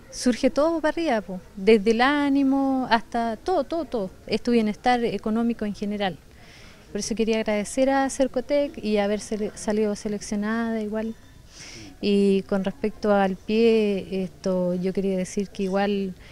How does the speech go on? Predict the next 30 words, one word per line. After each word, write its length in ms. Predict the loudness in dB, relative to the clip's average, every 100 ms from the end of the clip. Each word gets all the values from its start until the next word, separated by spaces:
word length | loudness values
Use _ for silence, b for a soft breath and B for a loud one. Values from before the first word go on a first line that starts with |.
| B B -2
eh, 440 | 2 4 2 0
no 180 | -2 0
lo, 160 | 0 2
no 120 | 4 4
lo 80 |
encuentro 360 | 4 4 4 2
tanto. 340 | 2 2 2
Algunas 300 | 0 0 -2
dicen, 280 | -2 -4 -4
"A 40 | -4
lo 100 | -6
mejor 280 | -6 -6 -4
es 200 | -4 -4
mucho 400 | 0 0 0 -2
lo 100 | 0
que 100 | 0
le 100 | -2
piden 300 | -2 -2 -2
de 120 | -2
pie", 220 | -2 -4
pero 220 | -2 -4
resulta 400 | -2 -4 -4 0
de 100 | 0
que 120 | 0 -2
una 100 | -2
persona 320 | -4 -2 -2
que 100 | -2
trabaja 280 | -6 -4 -4
en 40 |
turismo, 520 | -4 -4 -2 -4 -6